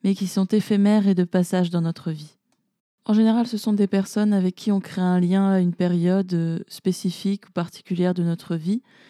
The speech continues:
et s'ensuit un éloignement ou une rupture nette. Alors attention, hein, je parle encore, euh,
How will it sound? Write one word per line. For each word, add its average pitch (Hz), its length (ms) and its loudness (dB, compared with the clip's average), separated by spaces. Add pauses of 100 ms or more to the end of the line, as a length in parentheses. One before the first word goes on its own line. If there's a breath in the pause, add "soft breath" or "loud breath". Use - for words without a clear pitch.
(460 soft breath)
et 190 100 2
s'ensuit 208 580 -2
un 190 160 0
éloignement 175 640 -2
ou 185 40 -2
une 175 120 -2
rupture 165 420 -4
nette. - 460 -8 (420 loud breath)
Alors 175 160 2
attention, 180 480 0
hein, 165 160 0
je 156 180 -2
parle 175 320 -2
encore, 180 460 4
euh, 165 180 0